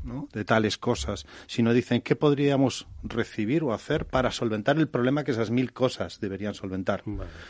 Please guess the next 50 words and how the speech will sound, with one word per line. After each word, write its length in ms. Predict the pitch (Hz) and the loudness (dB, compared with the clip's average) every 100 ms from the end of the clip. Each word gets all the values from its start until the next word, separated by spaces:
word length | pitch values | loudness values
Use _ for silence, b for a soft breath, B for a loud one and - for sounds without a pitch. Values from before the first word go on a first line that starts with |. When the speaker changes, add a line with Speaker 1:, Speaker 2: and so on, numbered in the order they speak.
| - | -8
Speaker 1:
O 20 | |
sea, 140 | - | -2
no 140 | 113 127 | 2 4
licitan 640 | 139 - 147 - 104 92 - _ | 2 2 0 2 0 -2 -10 _
el 140 | 104 | -8
objeto, 460 | 104 - 143 143 151 | -8 -2 0 0 -2
sino 280 | 156 117 110 | -2 -2 0
buscan 420 | 107 - - 135 | 0 -2 0 -2
que 140 | - | -2
alguien 180 | 110 120 | -2 -2
traiga 260 | - 110 117 | -2 -2 -2
soluciones, 540 | 117 104 - 104 92 | -2 -4 -2 -4 -4
con 140 | - 110 | -4 0
lo 40 | |
cual 140 | 120 | 2
están 220 | 143 147 151 | 2 0 -2
estimulando 640 | - 151 131 117 123 101 | -2 0 2 4 2 0
la 100 | 98 | -2
innovación 480 | 98 98 95 - 101 | -4 -4 -6 -4 -4
en 100 | 98 | -2
el 60 | 95 | 0
entorno. 460 | 92 98 92 90 B B B B B B B B | 0 0 -2 -6 B B B B B B B B
Entonces, 460 | - 113 117 - - | 2 2 2 -2 -4
em, 300 | 113 110 107 - - | -4 -2 -4 -6 -16
luego 380 | - - 127 127 | -12 -6 2 6
una 160 | 139 | 8
característica 640 | 135 123 - 120 110 127 127 | 8 6 6 0 2 2 2
que 140 | 117 | 2
esa 180 | 107 - | 0 0
ya 100 | 110 | 0
es 100 | 101 | 0
más 140 | 113 - | -2 0
complicada 440 | 113 113 110 117 | -2 2 4 4
de 80 | 113 | 4
incorporar 420 | - 117 110 107 | 4 2 4 4
en 60 | 113 | 6
nuestro 260 | 107 110 | 4 2
día 200 | 98 107 | 2 4
a 20 | |
día, 180 | 123 147 | 4 4
pero 160 | 127 107 | 2 2
que 80 | 104 | 0
sería 260 | 110 110 | 0 0
absolutamente 540 | 110 - 113 107 107 98 | -2 -6 0 0 2 0
mágica. 460 | 107 - - 90 b b | -2 -2 -8 -10 b b
Se 220 | - 107 | -2 -2
pasan 400 | - 131 - 147 | 4 4 4 2
el 80 | 104 | 2
día 180 | 113 120 | 2 2
riéndose. 480 | 104 104 90 - | 0 -2 -2 -8